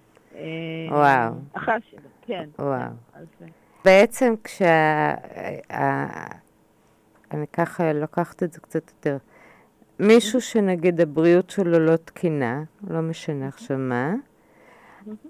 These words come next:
Speaker 2: עצם השימוש באוזניות,
Speaker 1: כן.
Speaker 2: העצב הווגוס מתחיל, אה, לתפעל את עצמו מחדש, או
Speaker 1: כן, הוא מק-, מקבל
Speaker 2: stimulated,
Speaker 1: גירוי.
Speaker 2: כאילו?
Speaker 1: סטימ-, בדיוק, הוא מקבל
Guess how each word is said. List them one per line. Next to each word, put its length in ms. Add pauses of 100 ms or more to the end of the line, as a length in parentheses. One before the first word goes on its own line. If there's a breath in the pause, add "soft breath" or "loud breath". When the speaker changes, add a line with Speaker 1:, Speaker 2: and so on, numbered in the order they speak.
(100)
Speaker 2:
עצם 540
השימוש 1120
באוזניות, 1160 (220)
Speaker 1:
כן. 100
Speaker 2:
העצב 960
הווגוס 640
מתחיל, 720 (220)
אה, 60 (680)
לתפעל 920
את 140
עצמו 420
מחדש, 1200 (180)
או 60 (380)
Speaker 1:
כן, 60
הוא 100
מק-, 120
מקבל 360
Speaker 2:
stimulated, 800
Speaker 1:
גירוי. 180 (120)
Speaker 2:
כאילו? 380 (360)
Speaker 1:
סטימ-, 200 (200)
בדיוק, 840
הוא 80
מקבל 180